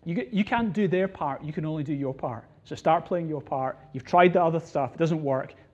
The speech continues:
Let's try the radical key from the Bible. Say amen. Okay. Radical idea number three. It's not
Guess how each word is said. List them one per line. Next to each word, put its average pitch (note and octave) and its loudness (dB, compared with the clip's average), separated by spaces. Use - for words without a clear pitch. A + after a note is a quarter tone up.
Let's D3+ -4
try D3+ 0
the C3 -4
radical C#3 0
key C3 -8
from C3 -10
the B2+ -8
Bible. A#2 -12
Say B2+ -6
amen. C3 2
Okay. C3 0
Radical D3+ 4
idea C3+ -2
number B2+ -6
three. A#2 -12
It's F3 0
not E3 2